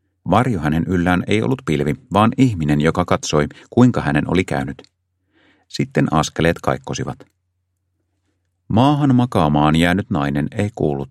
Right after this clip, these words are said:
kuinka nurkan takana revittiin alas hänen suurella vaivalla ylös laittamansa banderolli. Kaksi.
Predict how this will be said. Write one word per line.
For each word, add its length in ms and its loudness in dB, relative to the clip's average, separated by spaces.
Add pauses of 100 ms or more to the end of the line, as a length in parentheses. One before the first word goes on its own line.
(120)
kuinka 420 -2
nurkan 360 0
takana 320 -2
revittiin 480 0
alas 240 -2
hänen 240 0
suurella 420 -2
vaivalla 440 0
ylös 240 0
laittamansa 500 -2
banderolli. 560 -4 (4000)
Kaksi. 380 -2